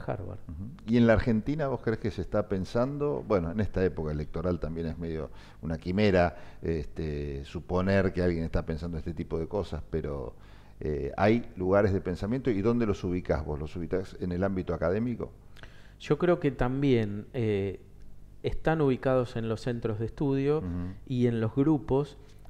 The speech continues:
Speaker 1: eh, que financian determinadas, eh, corporaciones,
Speaker 2: Claro.
Speaker 1: empresas.
Speaker 2: Ahí se
Speaker 1: Eh,
Speaker 2: piensa. Para un lado, para el otro, pero
Speaker 1: para
Speaker 2: se
Speaker 1: un lado,
Speaker 2: piensa.
Speaker 1: para el otro se
Speaker 2: Ujú.
Speaker 1: piensa. Lo que sucede es que,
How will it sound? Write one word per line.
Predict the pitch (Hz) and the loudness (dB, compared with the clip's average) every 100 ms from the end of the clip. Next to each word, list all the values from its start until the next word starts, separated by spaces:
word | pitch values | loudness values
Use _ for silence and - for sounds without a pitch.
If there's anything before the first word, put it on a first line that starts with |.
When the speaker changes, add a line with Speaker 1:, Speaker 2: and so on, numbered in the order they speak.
| - | -4
Speaker 1:
eh, | 113 107 104 | 0 0 0
que | 113 | -4
financian | - 110 113 123 127 - 135 139 143 | -4 -4 0 0 -2 -2 0 0 -2
determinadas, | 113 107 104 107 107 117 117 110 - - | -4 -4 -2 -2 0 2 2 0 -2 -4
eh, | 104 95 | -4 -4
corporaciones, | - 98 98 98 - 117 123 117 98 | -4 -4 -2 -4 -2 0 0 0 0
Speaker 2:
Claro. | 104 | -2
Speaker 1:
empresas. | 92 120 117 107 - 101 98 - - | 0 2 2 2 0 -2 -2 -10 -14
Speaker 2:
Ahí | - 90 | -2 -2
se | 85 | 0
Speaker 1:
Eh, | 87 | -2
Speaker 2:
piensa. | 80 113 107 78 | 0 2 2 0
Para | - 95 | 2 4
un | 110 | 10
lado, | 131 110 | 10 10
para | 110 | 8
el | 120 | 6
otro, | 127 | 4
pero | 104 - | 4 6
Speaker 1:
para | 156 | 6
Speaker 2:
se | 156 | 6
Speaker 1:
un | |
lado, | 160 156 | 6 4
Speaker 2:
piensa. | 139 | 6
Speaker 1:
para | 131 | 4
el | 139 | 4
otro | 143 143 | 2 2
se | 131 127 | 0 -2
Speaker 2:
Ujú. | 98 | 0
Speaker 1:
piensa. | 123 113 101 - 110 | 2 2 0 -4 -2
Lo | 117 127 | 0 0
que | 135 | -2
sucede | - 147 - 190 190 | -4 -4 0 2 2
es | - | -2
que, | - 170 190 | -2 -2 -2